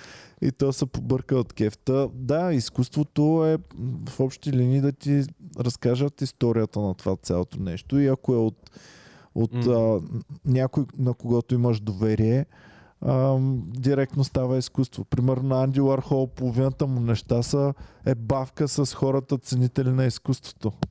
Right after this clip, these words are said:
Speaker 1: доколкото знам аз. Вярно ли е това?
Speaker 2: Не знам.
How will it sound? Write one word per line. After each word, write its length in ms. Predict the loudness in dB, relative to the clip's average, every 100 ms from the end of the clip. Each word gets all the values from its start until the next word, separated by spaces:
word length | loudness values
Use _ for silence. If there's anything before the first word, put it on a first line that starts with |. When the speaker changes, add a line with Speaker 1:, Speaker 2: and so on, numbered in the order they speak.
| _ -10
Speaker 1:
доколкото 560 | -6 -2 -2 -4 -6
знам 340 | -4 0 2 2
аз. 280 | 0 -2 -10 _ _
Вярно 400 | -2 0 0 0
ли 60 | 0
е 60 |
това? 200 | -2 -4
Speaker 2:
Не 100 | -4
знам. 280 | -6 -12 -14